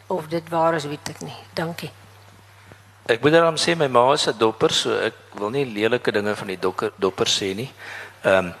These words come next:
Speaker 2: ek dink hierdie vraag is nou oor die stukkie wat ek gelees het oor die diere wat hulle geslag het om die bloed te drink. Ek dink in daai geval was dit maar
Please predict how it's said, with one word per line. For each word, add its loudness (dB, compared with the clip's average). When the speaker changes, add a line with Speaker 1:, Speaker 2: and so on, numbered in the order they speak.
Speaker 2:
ek 0
dink 0
hierdie 0
vraag 2
is -2
nou 2
oor 2
die -4
stukkie -2
wat 2
ek -2
gelees 2
het -2
oor 2
die 0
diere 2
wat 2
hulle 0
geslag 0
het -6
om -6
die -4
bloed -4
te -4
drink. 0
Ek -6
dink 0
in -2
daai 6
geval 4
was 2
dit -2
maar 2